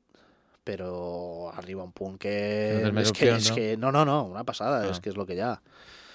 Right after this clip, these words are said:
Speaker 1: I, i anem a veure, anem a veure els pròxims partits. Jo confio en que sí i, i endavant.
Speaker 2: Aquí també entra un problema, no?, que sempre el comentem, no? Però això, les exigències també de,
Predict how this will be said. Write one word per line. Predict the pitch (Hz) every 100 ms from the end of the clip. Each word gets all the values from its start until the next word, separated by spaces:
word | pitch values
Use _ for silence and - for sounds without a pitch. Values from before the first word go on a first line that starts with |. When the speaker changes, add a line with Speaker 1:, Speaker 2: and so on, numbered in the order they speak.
| - - - - -
Speaker 1:
I, | 104 87 53 50 -
i | 95
anem | 127 180
a |
veure, | 165 180
anem | 139
a | 160
veure | 165
els | -
pròxims | 143 131 110
partits. | 98 139 135
Jo | 123 120
confio | 120 113 - 170 202 233 190
en |
que | 123 -
sí | 190 226 262 113 92 - _
i, | 98 90 92
i |
endavant. | 95 95 110 131 107 _ _ _ - _
Speaker 2:
Aquí | -
també | 120 135
entra | 135 127 127
un |
problema, | 117 113 113 120
no?, | 113 104
que | 104 95 90 90
sempre | 110 117
el | 113
comentem, | 98 92 87 101 92
no? | 107 117
Però | 95 90
això, | 95 95
les | 92
exigències | 90 95 104 98 101
també | 101 98 104
de, | 98 98